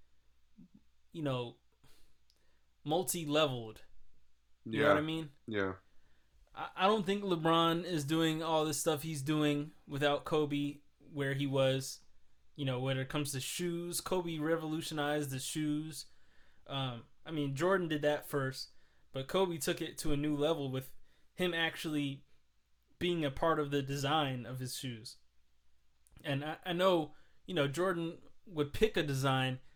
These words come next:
Speaker 1: but Kobe was coming with sketches to Nike and say, "I want this." Or he, like, when he came with the, I think it was the nines, he said, "I wanna,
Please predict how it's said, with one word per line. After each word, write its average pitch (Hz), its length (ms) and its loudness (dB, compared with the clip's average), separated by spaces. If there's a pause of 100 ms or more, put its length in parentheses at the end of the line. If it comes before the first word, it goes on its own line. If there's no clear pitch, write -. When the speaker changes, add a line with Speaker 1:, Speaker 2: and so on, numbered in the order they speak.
(120)
Speaker 1:
but 147 120 0
Kobe 180 400 2
was 143 160 -2
coming 160 360 2
with 147 240 4
sketches - 880 2 (320)
to 151 160 0
Nike 131 600 -2
and - 80 -10
say, 147 120 4
"I 143 140 6
want 165 320 0
this." 156 460 2 (340)
Or 131 400 0 (240)
he, 175 300 -2 (560)
like, 160 220 -4
when 165 120 0
he 165 80 0
came 180 260 -2
with 147 140 -4
the, 143 320 0 (240)
I 151 40 -8
think 156 180 -6
it 156 40 -4
was 143 140 -2
the 135 100 0
nines, 147 600 -2 (240)
he 147 120 -2
said, 147 160 2
"I 147 80 6
wanna, 147 320 6